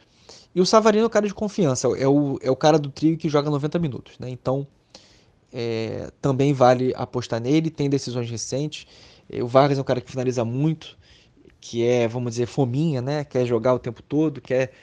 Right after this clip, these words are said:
puxar a responsabilidade, puxou o pênalti pra ele, né, no, no jogo contra o Vasco.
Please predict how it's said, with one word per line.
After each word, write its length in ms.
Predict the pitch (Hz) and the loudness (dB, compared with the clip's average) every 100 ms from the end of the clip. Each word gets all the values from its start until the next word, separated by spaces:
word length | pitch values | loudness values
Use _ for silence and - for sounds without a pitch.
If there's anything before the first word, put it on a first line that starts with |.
| _ _ _ - | _ _ _ -4
puxar 320 | 120 - 131 | -4 2 2
a 40 | |
responsabilidade, 840 | 131 113 120 117 104 110 131 143 123 | 2 -4 -8 -8 -8 -2 0 0 -2
puxou 480 | - 147 - 160 | -6 -4 -2 0
o 40 | 151 | 0
pênalti 360 | 147 143 135 - | 2 -2 -2 -4
pra 180 | 113 | -2
ele, 300 | 117 147 147 - _ _ _ _ - | 0 -2 -4 -10 _ _ _ _ -14
né, 260 | 117 117 104 - | -8 -8 -10 -14
no, 340 | 113 113 110 113 | -14 -12 -10 -8
no 80 | |
jogo 200 | 113 117 | -4 -4
contra 240 | 117 113 107 | -4 -10 -8
o 40 | |
Vasco. 440 | 113 135 139 - | -2 -2 -2 -12